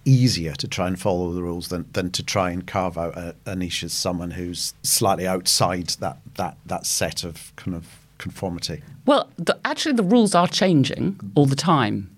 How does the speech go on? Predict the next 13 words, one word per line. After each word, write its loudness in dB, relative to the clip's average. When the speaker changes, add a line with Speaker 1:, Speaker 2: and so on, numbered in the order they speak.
Speaker 2:
So 2
this 2
idea 4
of 4
a 4
kind 0
of 2
fo-, 2
fossilized 2
parliament 4
is 2
an 6
exaggeration. 2